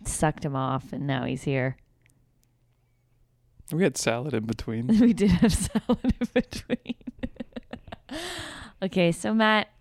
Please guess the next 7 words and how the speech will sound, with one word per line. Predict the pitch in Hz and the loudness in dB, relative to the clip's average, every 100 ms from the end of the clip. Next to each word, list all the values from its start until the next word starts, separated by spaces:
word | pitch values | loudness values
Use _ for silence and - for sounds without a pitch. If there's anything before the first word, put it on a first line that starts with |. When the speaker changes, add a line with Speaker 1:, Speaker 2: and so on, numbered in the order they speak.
| _ - - _ _ | _ -20 -20 _ _
Speaker 1:
you | - 233 | -2 2
have | 247 226 | 4 4
a, | 202 180 170 - | 4 6 4 0
you | 208 214 233 226 214 - - | -2 2 2 2 -2 -12 -8
have | - 185 175 | -4 -2 2
been | 170 | 2
around | 165 156 147 151 151 151 - | 2 2 2 2 0 -4 -12